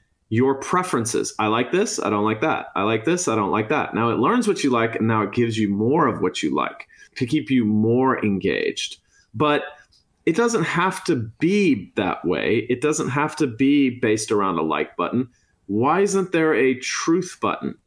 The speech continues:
or a wholesomeness button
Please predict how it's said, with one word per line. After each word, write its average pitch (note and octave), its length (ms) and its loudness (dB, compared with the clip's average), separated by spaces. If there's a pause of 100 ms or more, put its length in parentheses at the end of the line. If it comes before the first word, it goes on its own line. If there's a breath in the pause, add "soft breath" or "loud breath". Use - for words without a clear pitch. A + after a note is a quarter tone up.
(500)
or A2 260 2
a G#2+ 180 4
wholesomeness A#2+ 880 0
button - 520 -6